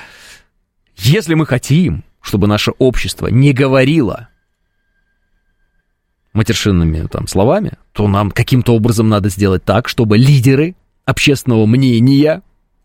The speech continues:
в нашем обществе не говорили на широкую публику этими словами. Всё.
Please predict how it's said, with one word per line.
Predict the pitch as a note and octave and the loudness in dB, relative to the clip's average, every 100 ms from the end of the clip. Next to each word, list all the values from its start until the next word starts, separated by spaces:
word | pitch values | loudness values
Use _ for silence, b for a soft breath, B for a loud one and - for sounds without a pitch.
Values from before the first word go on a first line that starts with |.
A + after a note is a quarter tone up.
| _ _ - | _ _ -6
в | A2+ | 0
нашем | A#2+ - G#2+ - | 0 0 -4 2
обществе | B2 G#2+ - B2+ - C3+ E3+ - _ _ _ _ _ _ _ | 2 2 -2 -4 -2 0 0 -4 _ _ _ _ _ _ _
не | C3+ D#3 | 0 0
говорили | C#3+ C#3+ C3 A#2 G#2+ A#2+ D#3 _ | 0 2 2 2 0 0 -4 _
на | C3 | -4
широкую | - C#3 C3 - G2 | 0 0 0 0 -2
публику | E2+ A2+ G2 B2+ - G3 _ _ _ _ - | 0 0 0 0 -2 -6 _ _ _ _ -6
этими | - F3+ | -2 0
словами. | E3+ C3 A#2 A2+ A#2+ _ | 0 0 -2 -6 -10 _
Всё. | - - C#3+ | -12 -4 -4